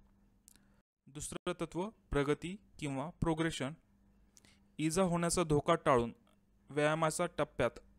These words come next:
मिळणाऱ्या फायद्याच्या प्रमाणात एकंदरीत कार्यक्षमता वाढवण्यासाठी व्यायामात सतत वाढ करणे. तिसरं तत्त्व जादा ताण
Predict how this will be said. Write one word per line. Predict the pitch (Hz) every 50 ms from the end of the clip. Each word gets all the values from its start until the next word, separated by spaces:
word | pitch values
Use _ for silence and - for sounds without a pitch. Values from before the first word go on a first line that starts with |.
| - _ -
मिळणाऱ्या | 147 151 151 156 156 160 160 165 170 170
फायद्याच्या | - 151 139 135 143 147 143 - 156
प्रमाणात | 147 - - 135 135 139 131 120 123 - - - _ _ _ _ - - - - _
एकंदरीत | 147 147 143 - 165 170 165 175 175 175 - _ - -
कार्यक्षमता | - 156 151 165 - - 170 160 160 - 160
वाढवण्यासाठी | 147 139 139 143 147 156 151 - 143 120 120 139 151 - - - _ _ - _ _ _ _ _
व्यायामात | - 113 127 147 151 156 156 160 160 160 - - -
सतत | - - - - 165 160 180 175 - -
वाढ | 120 139 131 131 131 131
करणे. | 135 - 131 127 120 123 123 151 - - - - _ _ _ _ _ _ _ _ _ _ _ _ _ _ _ _ _ _ _ _ _ _ - _ _ _ _ _ _ - - - - - - - - - - - - - - - - - - - - - - - -
तिसरं | 175 160 - - 170 170
तत्त्व | 160 - 151 127 - 135 151 175 190 - - - - - - 123 117
जादा | 143 143 147 143 160 160
ताण | - 120 135 160